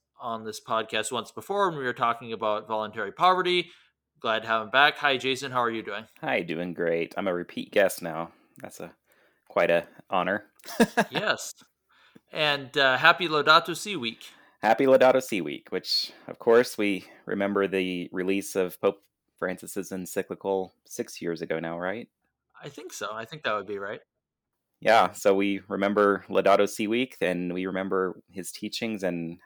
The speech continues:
Speaker 2: how, um, they have affected our lives.
Speaker 1: We were hoping to do an episode here on Laudato Si, and we still plan to do that. Um, and we want to tie Laudato Si into the teach-,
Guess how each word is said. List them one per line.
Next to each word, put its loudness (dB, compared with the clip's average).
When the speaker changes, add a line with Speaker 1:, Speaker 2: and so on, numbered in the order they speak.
Speaker 2:
how, 0
um, -8
they -2
have -2
affected -6
our 2
lives. -4
Speaker 1:
We -10
were -2
hoping -6
to -14
do -4
an -2
episode -6
here -4
on -2
Laudato -4
Si, -6
and -6
we -8
still -4
plan -4
to -10
do -8
that. 4
Um, 0
and -12
we -6
want 0
to -20
tie 2
Laudato 4
Si -6
into -4
the -6
teach-, -8